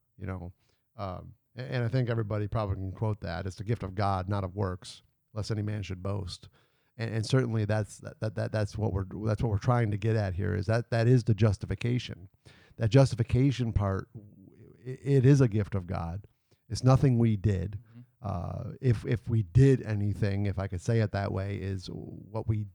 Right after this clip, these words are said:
Speaker 1: need to do is believe and receive. But it's the, the, the, the, what we're believing and receiving is the work that Jesus did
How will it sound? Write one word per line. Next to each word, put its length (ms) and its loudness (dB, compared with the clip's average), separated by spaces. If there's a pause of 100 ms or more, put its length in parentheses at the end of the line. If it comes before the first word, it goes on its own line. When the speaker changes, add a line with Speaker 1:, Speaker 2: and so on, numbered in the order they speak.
(100)
Speaker 1:
need 300 4
to 60 2
do 460 8
is 100 0
believe 380 2
and 180 0
receive. 560 -6 (640)
But 200 0
it's 180 -4 (220)
the, 140 -14
the, 300 -12
the, 240 -6
the, 240 -14
what 180 0
we're 100 6
believing 540 6
and 80 4
receiving 640 0 (380)
is 180 0
the 100 6
work 480 8 (120)
that 160 -6
Jesus 380 2
did 280 -12